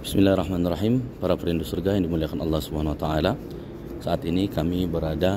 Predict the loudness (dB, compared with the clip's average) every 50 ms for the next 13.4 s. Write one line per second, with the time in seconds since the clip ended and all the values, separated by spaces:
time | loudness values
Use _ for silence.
0 | 0 -2 -2 0 0 0 0 0 0 0 2 2 2 2 2 0 0 0 0 -2
1 | -2 -2 -4 -10 -12 -12 -12 -12 -12 -12 -12 -12 -12 -12 -12 -8 -4 -4 -2 0
2 | 0 2 2 2 2 2 2 2 0 0 -2 -6 -8 -10 -12 -12 -12 -10 -10 -10
3 | -10 -10 -10 -10 -8 -4 0 2 2 4 4 2 2 2 2 2 2 2 2 2
4 | 2 2 4 2 2 2 0 -2 -2 -2 -2 -2 -2 0 -2 -2 -2 0 2 2
5 | 2 2 0 0 0 2 2 2 0 -2 -4 -2 0 0 0 2 2 2 2 2
6 | 2 0 0 -2 -2 -4 -6 -10 -12 -12 -12 -12 -12 -12 -12 -12 -12 -12 -12 -12
7 | -12 -12 -10 -8 -4 2 6 6 6 6 6 2 2 0 0 -2 -2 -4 -6 -8
8 | -10 -10 -12 -12 -12 -12 -10 -12 -10 -10 -10 -10 -4 0 2 2 4 4 2 2
9 | 2 4 2 2 2 2 0 2 2 2 2 2 2 2 2 2 0 0 0 0
10 | 2 4 4 4 4 2 0 -4 -6 -10 -12 -12 -12 -12 -12 -10 -10 -12 -12 -12
11 | -10 -4 -2 0 2 4 4 4 4 4 2 2 0 0 -2 -4 -6 -6 -8 -12
12 | -12 -12 -12 -12 -12 -12 -12 -14 -14 -14 -10 -6 -2 -2 0 2 2 2 2 0
13 | 0 2 4 6 6 6 6 2